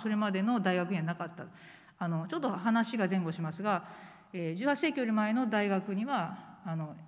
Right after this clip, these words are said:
科学者を育てるような、まあ、理系の学部というのはなかったので、ここでそれにあたるものができたということになります。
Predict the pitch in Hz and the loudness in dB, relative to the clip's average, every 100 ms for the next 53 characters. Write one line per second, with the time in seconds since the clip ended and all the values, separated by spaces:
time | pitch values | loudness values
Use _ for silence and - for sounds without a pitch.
0 | - - 254 311 349 - 262 208 - 202 | -20 -8 2 2 2 0 2 0 0 0
1 | 196 208 185 170 190 190 - - 196 196 | 2 0 0 2 0 0 -6 -6 -4 -2
2 | 220 294 294 277 262 240 226 240 226 170 | 0 0 2 0 0 0 0 0 -2 0
3 | 165 220 220 170 - 123 156 147 - - | 0 2 2 0 -8 -8 -4 -6 -8 -20
4 | - - - 359 359 - 285 302 294 269 | -20 -14 -2 0 2 0 0 0 -2 0
5 | 269 277 269 302 196 190 220 - 180 147 | 0 2 2 4 2 0 -2 -2 -2 -4
6 | 175 165 175 226 - - - | -6 -4 -2 -2 -2 -8 -14